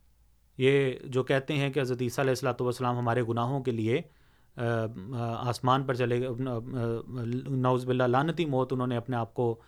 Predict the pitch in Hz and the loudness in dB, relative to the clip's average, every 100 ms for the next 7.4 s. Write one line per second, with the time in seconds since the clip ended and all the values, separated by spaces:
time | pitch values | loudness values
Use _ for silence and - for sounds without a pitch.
0 | - - - - 120 117 113 113 120 - | -20 -20 -14 -6 -2 -2 -2 -6 -6 -2
1 | 120 117 120 117 117 - - 135 113 110 | 0 4 4 2 0 -6 -10 -6 -6 -6
2 | 107 - - - - - - 139 127 135 | -10 -16 -20 -20 -20 -20 -12 -8 -6 -6
3 | 131 - 67 _ - - - - 147 147 | -10 -12 -14 _ -20 -20 -20 4 4 6
4 | 143 165 - _ _ _ _ 123 131 175 | 2 -2 -8 _ _ _ _ 2 4 4
5 | 185 160 143 131 120 117 117 123 120 117 | 2 2 0 0 -2 0 0 0 -2 -2
6 | 117 110 151 - _ - - - - - | -2 0 -2 -8 _ -20 -20 -20 -10 0
7 | 127 120 123 | 2 4 0